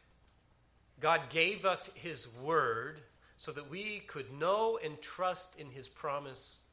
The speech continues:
first and foremost, of salvation from sin. God's righteousness is most perfectly and most completely shown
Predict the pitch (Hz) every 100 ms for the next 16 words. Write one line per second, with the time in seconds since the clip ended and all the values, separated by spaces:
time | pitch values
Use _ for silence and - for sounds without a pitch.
0 | _ - 160 - 127 - 147 127 110 113
1 | - - - _ - _ - - 120 -
2 | 127 117 123 117 - 107 110 - _ _
3 | _ _ _ - - 107 - 170 101 -
4 | _ _ _ _ _ _ _ _ _ _
5 | _ - - - 202 202 139 180 240 -
6 | 160 156 143 147 160 151 - 208 214 208
7 | - 135 131 143 147 143 - 147 - -
8 | 233 269 156 151 - 208 226 196 151